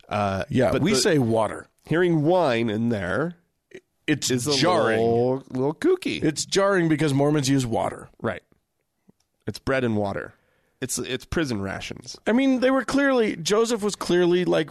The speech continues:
Speaker 2: ripping off other, other Eucharists, other,
Speaker 1: Oh,
Speaker 2: other,
Speaker 1: yeah.
Speaker 2: other
Speaker 1: I mean,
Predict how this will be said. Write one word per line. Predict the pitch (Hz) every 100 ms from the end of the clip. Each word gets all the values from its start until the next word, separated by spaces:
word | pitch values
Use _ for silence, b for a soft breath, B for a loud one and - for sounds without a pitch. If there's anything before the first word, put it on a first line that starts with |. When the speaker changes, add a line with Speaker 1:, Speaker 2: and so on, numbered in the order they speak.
| 135
Speaker 2:
ripping | 127 160 190 165
off | 123 135 -
other, | 131 131 135 135 147 _ _ _ _ _ -
other | 135 143
Eucharists, | 127 131 120 135 143 - - - - -
other, | 147 151
Speaker 1:
Oh, | 185
Speaker 2:
other, | 180
Speaker 1:
yeah. | 202 123 -
Speaker 2:
other | 143
Speaker 1:
I | 147
mean, | 160 143